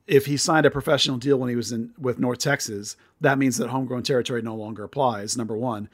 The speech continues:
And number two, he couldn't be a homegrown because he didn't actually play for the F C Dallas Academy. While, yes, you can sign him, and I, yes, I th-, and I think that they're leaning towards doing that, he, he can't be a homegrown for multiple technical reasons. But I'm with you that it still is a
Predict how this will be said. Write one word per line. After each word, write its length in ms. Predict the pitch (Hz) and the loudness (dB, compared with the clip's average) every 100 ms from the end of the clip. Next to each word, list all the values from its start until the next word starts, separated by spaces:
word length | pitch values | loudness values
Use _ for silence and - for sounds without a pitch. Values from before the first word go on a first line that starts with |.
| - _ - | -20 _ -4
And 80 | 131 | 0
number 180 | 131 | 0
two, 200 | 131 151 | 2 4
he 160 | 135 131 | 4 2
couldn't 320 | - 139 120 | 4 4 4
be 180 | 101 240 | -2 0
a 60 | 151 | 0
homegrown 500 | 120 113 113 113 127 | 0 -6 -6 -6 -4
because 240 | 127 127 | -4 -4
he 80 | 127 | -2
didn't 160 | 143 | -2
actually 220 | 135 127 135 | -2 -4 -2
play 160 | 135 | -2
for 100 | 117 | -2
the 80 | 123 | -4
F 80 | 117 | -6
C 100 | 131 | -6
Dallas 220 | 117 104 | -8 -8
Academy. 560 | 113 165 151 92 104 - _ _ | -6 -2 -2 -2 -12 -20 _ _
While, 280 | - 147 147 | 2 6 6
yes, 260 | 151 156 - | 4 2 0
you 140 | 135 | -2
can 240 | 127 143 131 | -2 -4 -2
sign 300 | 139 139 127 | 0 0 -2
him, 160 | 120 | -6
and 80 | 120 | -6
I, 100 | 123 - | -10 -10
yes, 200 | 127 127 | -8 -8
I 80 | |
th-, 160 | 113 135 | -10 -8
and 140 | 127 | -2
I 160 | 123 135 | 0 2
think 360 | 131 - 127 - | 0 -4 -4 -4
that 120 | 117 | -6
they're 200 | 120 117 | -4 -2
leaning 300 | 131 127 120 | -2 -4 -4
towards 280 | 127 123 107 | -4 -6 0
doing 260 | 127 127 | 2 2
that, 300 | 113 104 107 | 0 -6 -10
he, 220 | - 120 - | -14 -14 -10
he 140 | 117 | -8
can't 420 | 120 - 147 147 147 | -6 0 0 0 -4
be 140 | 127 | -4
a 100 | 120 | -2
homegrown 540 | 110 127 127 117 110 | -4 -4 -2 -4 -6
for 140 | 107 113 | -6 -6
multiple 340 | 120 120 113 | -4 -6 -8
technical 380 | 110 117 113 107 | -6 -6 -6 -6
reasons. 420 | 117 120 107 107 - - - | -2 -2 -4 -12 -16 -20 -4
But 100 | 131 | 2
I'm 160 | 135 147 | 4 4
with 140 | 123 | 2
you 180 | 151 143 | 2 2
that 100 | 123 | 2
it 100 | 123 | 0
still 240 | 120 147 131 | -2 0 2
is 180 | 123 120 | 2 0
a 220 | 117 | -2